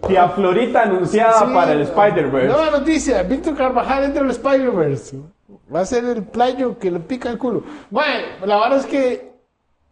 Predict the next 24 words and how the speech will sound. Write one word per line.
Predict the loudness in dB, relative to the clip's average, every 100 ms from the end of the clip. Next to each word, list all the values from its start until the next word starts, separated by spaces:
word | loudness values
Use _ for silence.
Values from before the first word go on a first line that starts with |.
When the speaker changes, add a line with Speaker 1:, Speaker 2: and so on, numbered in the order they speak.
| _
Speaker 2:
D | -2 2 2
C | 2
debería | 0 0 2
adelantar | 2 0 -2 -4
esa | -2
vara, | -2 -2 -4
porque | -6 -8 -8
Flash | -4 -2 -2
sale | -2 -4
hasta | -2
en | -4
dos | -2
mil | -2
veintidós. | -2 -4 -4 -2 -2 -4 -12 _ _ _ _ _ _ _ _
Y | -10
cuando | -4 -2 -2
Flash | -2 -4 -2
salga, | -2 -2 -4 -8 -12 _ -12
van | -10
a |
decir, | -8 -8 -6
"Ay, | -4 -2
no, | -2 -2
fue | -2 -2 0 0 0 0 0